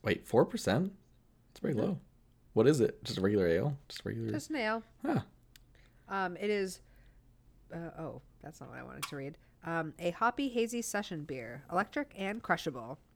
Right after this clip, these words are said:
Speaker 2: And that's pretty accurate. It's kinda sweet. Um, it does, it's not super heavy flavored. It's pretty light.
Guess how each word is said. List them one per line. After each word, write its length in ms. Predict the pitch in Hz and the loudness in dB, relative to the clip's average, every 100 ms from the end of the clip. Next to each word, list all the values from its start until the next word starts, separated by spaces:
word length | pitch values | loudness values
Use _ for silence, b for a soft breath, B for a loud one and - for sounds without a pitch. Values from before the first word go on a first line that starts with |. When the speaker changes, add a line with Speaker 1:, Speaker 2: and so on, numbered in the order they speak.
| - | -10
Speaker 2:
And 140 | 214 339 | -4 -4
that's 140 | 415 | -4
pretty 420 | - 320 277 262 | -2 -2 0 -2
accurate. 500 | 202 185 190 190 185 - _ _ | -4 -6 -4 -4 -4 -10 _ _
It's 100 | - | -10
kinda 220 | - 311 | -4 -2
sweet. 380 | - 220 226 214 - b b b b - | -2 -4 -6 -6 -12 b b b b -10
Um, 300 | 208 208 202 | -2 -2 -2
it 80 | 196 | -4
does, 120 | 220 | -4
it's 200 | 208 - | -6 -8
not 300 | 226 233 - | -4 -4 -6
super 420 | - 208 202 214 | -10 -12 -4 -4
heavy 360 | 208 190 208 208 | -2 -2 -2 -4
flavored. 520 | - 202 196 214 220 | -4 -4 -2 -2 -4
It's 220 | 214 - - _ | -6 -14 -20 _
pretty 180 | 185 175 | -8 -6
light. 240 | 165 190 | -6 -8